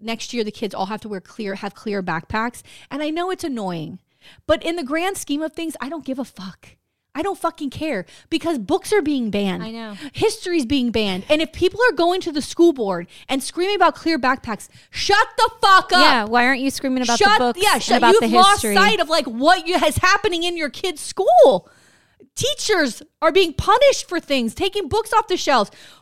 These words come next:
Speaker 1: showing a fucking movie, a
Speaker 2: A
Speaker 1: P G
Speaker 2: stupid
Speaker 1: Disney movie.
Speaker 2: movie.
Speaker 1: You know what I'm
Speaker 2: <laughs>
Speaker 1: saying?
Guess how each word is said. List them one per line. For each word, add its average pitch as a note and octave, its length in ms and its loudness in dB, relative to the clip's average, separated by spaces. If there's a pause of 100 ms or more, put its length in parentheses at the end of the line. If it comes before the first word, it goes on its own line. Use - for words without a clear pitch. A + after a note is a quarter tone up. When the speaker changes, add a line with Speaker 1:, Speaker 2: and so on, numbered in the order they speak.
Speaker 1:
showing A#4+ 440 4
a F#4 60 6
fucking F#4+ 640 2
movie, C#4 840 6 (580)
a D4+ 40 0
Speaker 2:
A D4+ 40 -4
Speaker 1:
P - 120 -2 (140)
G - 0 -
Speaker 2:
stupid F#4+ 360 4
Speaker 1:
Disney G4 400 4
movie. E4 100 4
Speaker 2:
movie. A#3+ 540 2 (800)
Speaker 1:
You E4+ 100 2
know F#4+ 100 2
what G4 120 4
I'm G4 100 2
Speaker 2:
<laughs> G4 160 -2
Speaker 1:
saying? G#4 280 0